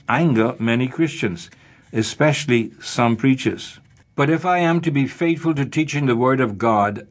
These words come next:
and not put myself into the same group Jude is condemning for not preaching the Word of God for what it is,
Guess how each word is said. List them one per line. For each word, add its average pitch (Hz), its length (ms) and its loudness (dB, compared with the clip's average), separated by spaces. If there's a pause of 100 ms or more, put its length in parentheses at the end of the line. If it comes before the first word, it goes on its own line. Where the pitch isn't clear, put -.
and 110 220 -2
not 147 260 2
put 160 220 -4
myself 135 580 0
into 131 220 0
the 113 140 0
same 139 460 0
group 135 380 0 (420)
Jude 143 440 2
is 135 160 -2
condemning 123 640 2
for - 160 -2
not 120 340 2
preaching 139 400 -2
the 113 100 2
Word 117 280 2
of 110 140 -4
God 113 300 2
for 107 160 -4
what 117 200 0
it 117 100 0
is, 110 360 0